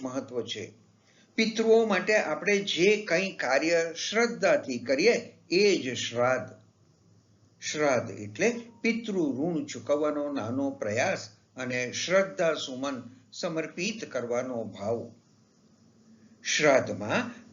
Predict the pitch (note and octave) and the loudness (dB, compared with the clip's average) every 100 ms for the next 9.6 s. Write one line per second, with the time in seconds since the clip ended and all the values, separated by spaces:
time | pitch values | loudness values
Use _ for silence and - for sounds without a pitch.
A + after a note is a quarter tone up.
0 | - A#2 G2+ G#2 B2 D3 E3 F#3+ G3+ - | -4 -2 0 2 6 6 6 4 2 0
1 | - A3 B3+ D#3+ C3 - C#3 B2+ - B2 | 0 0 0 -2 -2 -2 -4 -4 -4 -4
2 | A#2 A2+ G#2 G2+ F#2 - F2+ - _ _ | -4 -4 -6 -6 -8 -8 -10 -18 _ _
3 | _ _ _ _ _ _ _ _ _ - | _ _ _ _ _ _ _ _ _ -18
4 | C3 D#3+ F#3 G3 G3+ A3 G#3+ - B2+ A#2 | -2 2 2 2 4 2 0 -12 -6 -4
5 | A2 C3 C#3+ E3 E3 - C#3 A2 B2 E3+ | 0 0 4 6 4 2 -2 0 0 2
6 | F#3+ - - - - - - F#3 F#3+ F#3+ | 0 -2 -10 -12 -12 -4 2 6 6 6
7 | A3 A3+ F#3+ C#3 F3 G3 E3+ C3+ D3 - | 2 0 0 2 0 0 -4 -4 -4 -4
8 | F3 F3+ C3 G#2+ A#2+ B2+ D3 D#3 D#3+ D3 | -4 -6 -8 -10 -2 0 2 4 4 4
9 | B2+ A2 C3 G3 C#3 | 0 -2 -2 -2 -2